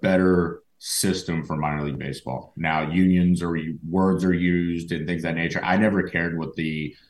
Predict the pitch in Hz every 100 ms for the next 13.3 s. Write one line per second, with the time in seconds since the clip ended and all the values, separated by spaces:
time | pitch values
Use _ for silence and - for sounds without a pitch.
0 | _ - 95 92 85 85 85 82 76 -
1 | 85 90 101 92 95 98 98 101 95 87
2 | 87 73 85 80 76 76 - 87 - 80
3 | 80 73 - 80 85 90 98 98 - _
4 | _ - 90 82 80 71 73 69 64 58
5 | 55 _ _ _ - 82 85 90 107 110
6 | 104 87 90 90 92 82 90 87 90 87
7 | 90 90 92 95 98 104 95 - - 85
8 | 82 87 90 90 98 101 101 101 101 95
9 | 90 90 90 85 92 95 92 87 90 85
10 | 87 90 85 85 - - _ _ - 90
11 | 87 - - 98 98 95 90 90 87 87
12 | 87 87 - 90 82 80 92 - 78 78
13 | 80 90